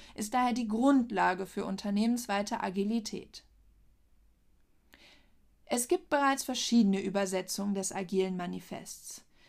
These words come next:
Wir denken jedoch, dass die Kernwerte des Agilen Manifests durchaus auf ein ganzes Ü-, Unternehmen übertragen werden können. Wir benötigen hierfür kein neues Manifest, sondern müssen es nur für das gesamte Unternehmen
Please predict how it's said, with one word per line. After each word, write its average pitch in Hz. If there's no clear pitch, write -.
Wir 226
denken 269
jedoch, 190
dass 208
die -
Kernwerte 247
des 208
Agilen 214
Manifests 214
durchaus 202
auf 202
ein 196
ganzes 269
Ü-, 208
Unternehmen 208
übertragen 226
werden 180
können. -
Wir 220
benötigen 262
hierfür 233
kein 220
neues 180
Manifest, 196
sondern 269
müssen 320
es 233
nur 220
für 208
das 208
gesamte 196
Unternehmen 175